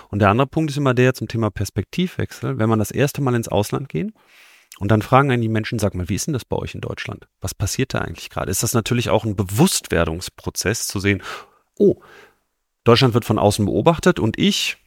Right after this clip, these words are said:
als Michael, als Thomas, als Maria, als, äh, wer auch immer da jetzt, äh, da ist, werde jetzt befragt, wie ich das sehe, wie, wie die Entwicklungen in Deutschland zu bewerten sind." Auch das ist dann, da merkt man dann so eine Hera-, äh, eine Verantwortung, von der auch unsere Stipendiatinnen und Stipendiaten häufig sprechen.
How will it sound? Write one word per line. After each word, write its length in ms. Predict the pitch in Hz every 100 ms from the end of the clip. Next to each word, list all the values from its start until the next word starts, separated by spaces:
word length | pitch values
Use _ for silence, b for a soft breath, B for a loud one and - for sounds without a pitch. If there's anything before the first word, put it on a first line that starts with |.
| _ _ _
als 280 | 110 110 104
Michael, 280 | 104 98
als 160 | 58 -
Thomas, 380 | - 101 98 -
als 400 | 92 90 - -
Maria, 440 | 98 95 98 98
als, 340 | 76 92 - 98
äh, 260 | 95 87
wer 140 | 95 65
auch 120 | -
immer 160 | 98
da 100 | 95
jetzt, 220 | 92 - -
äh, 160 | 95
da 200 | 90 92
ist, 240 | - 131 - B B B -
werde 180 | 101 107
jetzt 240 | 101 -
befragt, 520 | 95 - 98 127 -
wie 120 | 107
ich 140 | - -
das 220 | 120 -
sehe, 320 | 107 117 127 110
wie, 200 | - 104
wie 100 | 95
die 120 | 101 107
Entwicklungen 480 | 98 110 - 107
in 40 | 101
Deutschland 340 | 95 - 98
zu 140 | - 104
bewerten 460 | 98 107 107 92
sind." 240 | - - -
Auch 80 |
das 200 | - 95
ist 140 | 107 -
dann, 180 | 107 98
da 120 | 98
merkt 240 | 110 -
man 100 | 123
dann 140 | 110 104
so 60 |
eine 120 | 110
Hera-, 300 | 107 104 120 104
äh, 40 |
eine 260 | 95 101 98
Verantwortung, 540 | - 113 - - -
von 140 | - 101
der 100 | 92
auch 80 | -
unsere 220 | 87 90
Stipendiatinnen 560 | 98 104 95 95 101
und 40 | 95
Stipendiaten 540 | 101 95 95 92 82
häufig 240 | 92 - -
sprechen. 320 | - -